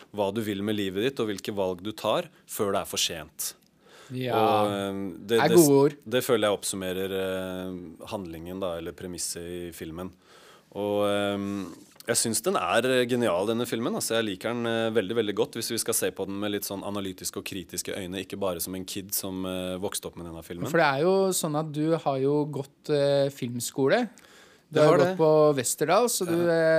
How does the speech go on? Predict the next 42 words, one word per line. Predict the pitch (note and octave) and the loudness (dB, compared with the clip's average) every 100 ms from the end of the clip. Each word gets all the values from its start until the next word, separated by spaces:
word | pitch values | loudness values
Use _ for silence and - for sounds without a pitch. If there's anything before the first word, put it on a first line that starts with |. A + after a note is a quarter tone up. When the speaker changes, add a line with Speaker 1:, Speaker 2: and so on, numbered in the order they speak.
| D#3+ | 4
Speaker 2:
eh, | D#3 - - - - - - _ - | 2 -6 -20 -20 -20 -20 -20 _ 2
kan | D#3+ D#3 | 4 6
jo, | F3+ F#3 F#3 F3+ | 6 6 4 2
du | F3 F#3+ F3 | -4 -4 0
kan | G3+ G3 | 4 6
jo | F#3+ G#3+ | 8 6
dette | G3 F#3+ - F#3 | 6 2 2 4
litt | F3+ | 4
bedre | D#3 D3 D#3 | 4 4 4
enn | D3+ | 4
meg, | C#3 C#3+ | 4 4
eh, | D3+ D3+ | 6 6
Speaker 1:
<laughs> | D3+ | 4
Speaker 2:
analysere | D3 D3+ D#3 C#3+ B2+ | 2 2 0 0 0
filmer | C#3 F3 B2+ A2+ B2 | 0 0 0 -2 -2
og | |
sånne | C#3+ C3 - | -2 -2 -2
ting, | D#3 F#3 | -2 0
selv | - C#3 | 0 2
om, | C#3+ D3 | 2 4
eh, | D3 | 4
både | C#3+ D3 C#3+ B2+ | 4 2 0 -2
du | B2 C#3 | -2 0
og | |
jeg | C#3 | -2
har | B2+ B2 | -2 -6
tatt, | - A#2 - - | -6 -12 -14 -6
eh, | A#2+ A#2 A#2 A#2 A#2 A#2 A#2 | -2 0 0 0 -2 -2 -4
film | A#2 - A#2 A#2+ C#3 | -8 -8 -4 -4 -4
på | - A#2+ A#2 A#2 A#2 B2+ | -2 0 2 2 2 0
videregående | C3+ A2+ A2+ A2+ B2 | 0 0 -4 -4 -4
skole, | - C3 A#2+ A#3+ | -2 0 2 2
hvor | A#3+ E3 | 0 2
vi | D#3 D3+ | 2 2
måtte | - C#3+ - | 2 2 2
Speaker 1:
Valgfag. | D3+ D3+ | 2 4
Speaker 2:
ana-, | D3 D3 D3 | 4 2 2
i | C#3+ | 0
valgfag, | B2+ A#2 A#2 E3+ B3 | 2 0 2 2 2
måtte | A#3+ G3 | 2 4
Speaker 1:
Ja, | |
ja, | F#3+ | 6